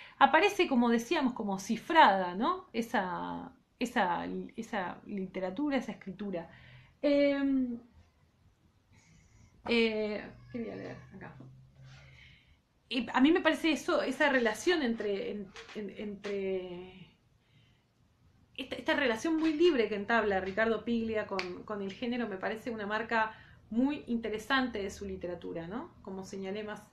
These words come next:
eh, más atrás. Algo, digo, porque también hay mucha polémica en relación al género. Digo, hace poco, digo, es una polémica actual también, ¿eh? No piensen que es algo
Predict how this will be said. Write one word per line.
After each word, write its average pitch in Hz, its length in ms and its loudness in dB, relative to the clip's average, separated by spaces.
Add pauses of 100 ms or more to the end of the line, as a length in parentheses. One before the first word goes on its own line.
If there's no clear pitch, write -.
eh, - 320 -12
más 196 220 -10
atrás. 190 440 -8 (460)
Algo, 240 360 0 (220)
digo, 285 280 0
porque 240 220 -4
también 254 260 -2
hay 262 60 0
mucha 269 260 0
polémica 247 340 -2
en 190 80 -6
relación 185 360 -8
al 190 100 -6
género. 180 560 -12 (300)
Digo, 220 360 -4
hace - 240 -8
poco, 285 300 -6
digo, 285 180 -4
es 254 100 -8
una 277 100 -8
polémica 262 280 -6
actual 247 300 -6
también, 190 300 -6
¿eh? 254 180 -10
No 240 120 -8
piensen 226 340 -8
que 196 100 -8
es 190 140 -12
algo 196 240 -8